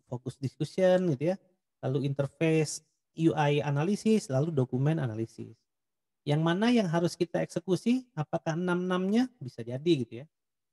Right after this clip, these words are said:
Hmm, biasanya sih ja-, jarang sih yang cuman wawancara doang bisa nemuin sesuatu tuh jarang. <laughs> Biasanya kombinasi dari beberapa ini. Nah,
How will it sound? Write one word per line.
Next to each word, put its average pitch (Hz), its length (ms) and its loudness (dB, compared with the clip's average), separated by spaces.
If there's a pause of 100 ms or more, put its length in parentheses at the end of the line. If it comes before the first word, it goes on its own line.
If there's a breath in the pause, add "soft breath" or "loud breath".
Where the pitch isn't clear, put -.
(500)
Hmm, 135 100 -4 (500)
biasanya 143 400 2
sih 285 160 2
ja-, 165 160 4 (300)
jarang 170 380 4
sih 226 140 4
yang 185 100 0
cuman 170 320 2 (480)
wawancara 175 540 2
doang 214 340 8
bisa 202 380 4
nemuin 196 480 4
sesuatu 190 420 -2
tuh 202 100 2
jarang. 165 380 4
<laughs> 147 40 2
Biasanya 180 360 4
kombinasi 151 580 2
dari 131 180 -2
beberapa 123 440 -4
ini. 110 260 -6 (1900)
Nah, 143 100 -2